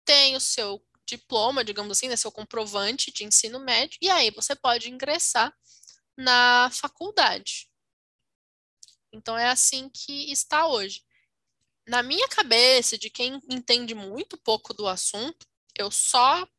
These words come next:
penso nas coisas de educação. Não quer dizer que eu entenda grandes coisas de criança e de educação infantil de jovens, por exemplo.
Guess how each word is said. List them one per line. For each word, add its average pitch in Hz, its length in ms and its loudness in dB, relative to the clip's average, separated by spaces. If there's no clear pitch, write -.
penso 240 320 0
nas 254 140 -8
coisas 233 340 -4
de 220 80 -6
educação. 208 560 0
Não 190 120 -18
quer 208 160 0
dizer 214 200 -2
que 240 100 -8
eu 220 40 0
entenda 220 380 -2
grandes 226 340 0
coisas 226 320 -4
de 240 100 -8
criança 220 420 -2
e 233 80 -4
de 214 80 2
educação 214 500 2
infantil 214 580 -2
de 214 140 -10
jovens, 180 360 -6
por 185 160 -10
exemplo. 170 280 -6